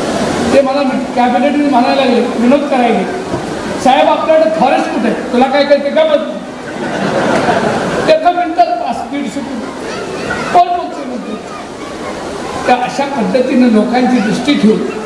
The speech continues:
काम करावं लागतं. तर संजय काका, काही अडचण नाही, आपल्याला संधी जी दिली आहे त्याचा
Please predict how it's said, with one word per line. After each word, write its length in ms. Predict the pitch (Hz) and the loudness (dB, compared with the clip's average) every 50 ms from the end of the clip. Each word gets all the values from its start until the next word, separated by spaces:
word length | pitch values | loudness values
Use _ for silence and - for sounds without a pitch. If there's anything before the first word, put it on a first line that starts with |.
| - - - - - - - - - - - - - - - - - | -10 -10 -10 -8 -8 -8 -8 -8 -8 -8 -8 -10 -8 -8 -8 -2 0
काम 300 | 214 220 254 262 247 254 | 0 2 2 0 -2 0
करावं 260 | 247 226 220 220 208 | 2 2 2 2 0
लागतं. 180 | 208 196 - - - - - - - - - - - - - - - - - - - - - - - - - - - - - - - | -2 -4 -4 -6 -8 -10 -12 -14 -14 -14 -16 -14 -14 -12 -12 -12 -12 -10 -10 -10 -10 -10 -10 -8 -8 -8 -8 -6 -6 -6 -6 -2 2
तर 120 | 214 233 226 | 2 2 4
संजय 380 | 226 220 220 214 240 269 247 | 4 2 2 4 4 2 2
काका, 240 | 254 262 254 262 277 | 0 -2 0 -2 -2
काही 260 | 247 - 233 247 269 | -2 0 0 2 2
अडचण 380 | 269 240 220 - 269 269 262 269 | 2 2 2 2 2 2 2 2
नाही, 200 | 269 285 277 - - - - - - - - - - - - - - - - | 2 0 0 -2 -2 -4 -6 -8 -8 -8 -8 -8 -10 -10 -8 -8 -8 -4 0
आपल्याला 420 | 180 175 175 233 240 247 254 262 247 | 0 0 2 2 2 2 4 2 2
संधी 340 | - 226 220 226 262 269 247 | 2 2 2 4 4 2 2
जी 120 | 269 277 | 4 4
दिली 260 | 220 - 240 233 277 | 4 4 6 6 6
आहे 240 | 269 233 - - - - - - - - - - - - - - - - - - - - - - - - - | 4 4 2 0 -2 -4 -6 -8 -12 -12 -14 -14 -14 -14 -14 -14 -14 -14 -14 -12 -12 -12 -12 -10 -10 -4 0
त्याचा 280 | 220 208 190 262 277 | 0 4 4 4 4